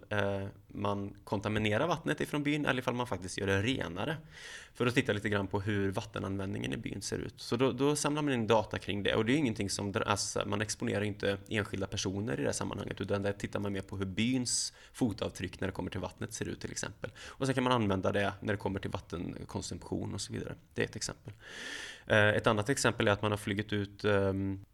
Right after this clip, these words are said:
receptbelagd medicin med drönare för att effektivisera processen för de personerna, till exempel äldre som kanske inte kan eller orkar gå till ett apotek. Vid det här tillfället när de gjorde det fanns inte ens ett apotek i byn, utan då flög man från en annan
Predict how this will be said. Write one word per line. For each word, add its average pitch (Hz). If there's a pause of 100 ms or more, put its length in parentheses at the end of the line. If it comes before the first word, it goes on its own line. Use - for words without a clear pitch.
receptbelagd 104
medicin 101
med 113
drönare 107
för -
att 117
effektivisera 107
processen -
för 113
de 107
personerna, 101
till 120
exempel 113
äldre 95
som 101
kanske 107
inte 101
kan 98
eller 101
orkar 101
gå 98
till 98 (160)
ett 101
apotek. -
Vid 135
det 131
här 117
tillfället 110
när 110
de 113
gjorde 104
det 117
fanns 101
inte -
ens 104
ett 92
apotek -
i 92
byn, 92
utan 101
då 101
flög 98
man 101
från 98
en 98
annan 101